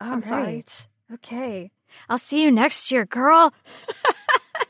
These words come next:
Speaker 2: So Galactic Seasons, another very positive thing that got added this season was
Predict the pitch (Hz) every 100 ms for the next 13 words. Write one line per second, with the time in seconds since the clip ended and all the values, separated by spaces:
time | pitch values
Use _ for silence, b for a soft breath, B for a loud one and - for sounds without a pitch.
0 | B B 698 571 480 359 285 - 339 311
1 | - 285 311 - 349 - 277 269 285 359
2 | - - 262 262 277 311 285 269 262 247
3 | 247 240 233 - 214 214 262 277 - 240
4 | 226 - 214 220 220 220 226 - 226 220
5 | 220 247 247 214 202 190 190 202 330 453
6 | - -